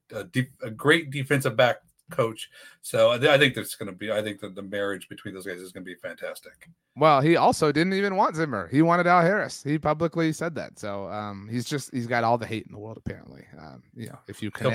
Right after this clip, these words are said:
Speaker 2: connect
Speaker 1: fine. He'll,
Speaker 2: these
Speaker 1: he'll, he'll
Speaker 2: dots.
Speaker 1: get, he'll get over it. He'll, he'll,
Speaker 2: All
Speaker 1: he'll
Speaker 2: right.
Speaker 1: be fine.
Speaker 2: Let's get out of here. Let's crown a winner.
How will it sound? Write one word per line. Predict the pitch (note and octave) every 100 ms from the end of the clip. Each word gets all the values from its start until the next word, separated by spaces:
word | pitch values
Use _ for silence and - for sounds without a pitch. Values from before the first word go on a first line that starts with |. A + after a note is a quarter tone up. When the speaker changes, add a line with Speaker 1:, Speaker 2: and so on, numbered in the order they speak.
| G#2
Speaker 2:
connect | -
Speaker 1:
fine. | F#2
He'll, | G#2+ A#2
Speaker 2:
these | G#2+
Speaker 1:
he'll, | C3
he'll | B2+ B2
Speaker 2:
dots. |
Speaker 1:
get, | A2 A2
he'll | C#3+ E3+
get | C3+
over | G#2 F#2 F2+ F2+
it. | A#2+
He'll, | C3+ - - - _ - - - _ _ _ _ _ _ _
he'll, | A#2+
Speaker 2:
All | D#3+
Speaker 1:
he'll | B2
Speaker 2:
right. | G#2
Speaker 1:
be | -
fine. | - F2+ F2 _ - - - _
Speaker 2:
Let's | A2+ -
get | C#3 B2+
out | A2+
of | G#2+
here. | A2
Let's | G#2+ -
crown | B2 A#2+
a | G#2+
winner. | A2 G#2+ G#2